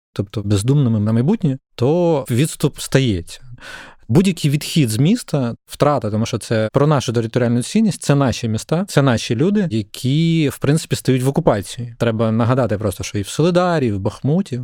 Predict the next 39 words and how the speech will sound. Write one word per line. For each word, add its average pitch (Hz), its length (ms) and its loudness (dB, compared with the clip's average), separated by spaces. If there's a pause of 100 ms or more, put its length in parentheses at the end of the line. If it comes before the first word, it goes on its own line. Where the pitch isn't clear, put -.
українські 123 560 -2
люди 143 360 -2
є, 110 420 0 (120)
живуть. 107 560 0
Як 113 180 2
би 113 120 0
там 107 240 0
комусь - 520 -2
з 104 200 0
тих, 117 160 0
хто - 200 -4
живе 110 320 0
в - 260 -8
інших 113 360 0
містах 113 320 -4
України, 107 640 -2
не 113 160 2
здавалося, 156 500 0
але 117 140 -2
люди 156 220 -2
примудряються 123 640 0
жити 120 260 -2
навіть 113 220 0
в - 60 -16
таких - 320 -6
умовах: 101 360 -6
постійних 120 440 2
обстрілів 123 440 0
і 120 40 -2
всього 110 260 -2
іншого. 101 480 -4 (1160)
Треба 170 300 4
згадувати 120 580 0
про 123 140 -4
те, 135 100 -2
що - 180 -4
оборона 185 640 2
і 123 240 0
напад 190 500 0